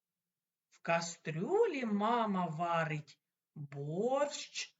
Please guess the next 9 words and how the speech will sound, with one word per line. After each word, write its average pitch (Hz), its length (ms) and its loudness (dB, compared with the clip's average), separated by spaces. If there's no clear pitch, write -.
суп, 226 840 -2
компот. 294 1000 -2
Дітки, 185 540 -2
тепер 170 760 0
я 160 520 0
вам 165 300 0
пропоную 156 960 -4
скласти 156 840 -2
розповідь 160 840 -4